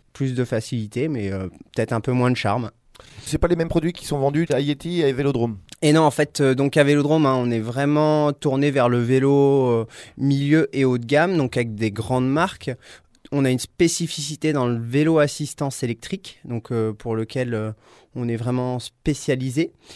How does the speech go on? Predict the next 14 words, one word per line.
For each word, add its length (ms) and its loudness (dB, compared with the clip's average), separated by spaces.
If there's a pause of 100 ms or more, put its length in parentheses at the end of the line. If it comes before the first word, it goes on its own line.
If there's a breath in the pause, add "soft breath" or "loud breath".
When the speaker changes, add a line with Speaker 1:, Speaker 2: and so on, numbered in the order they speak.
(480 loud breath)
Speaker 1:
Tandis 340 -4
que 640 0
Yeti 640 -2
fait 320 -2
de 220 0
l'escalade, 840 2
euh, 260 -2
du 360 -8
textile 380 -2
de 60 2
montagne, 640 0
de 140 2
la 160 8
randonnée, 720 2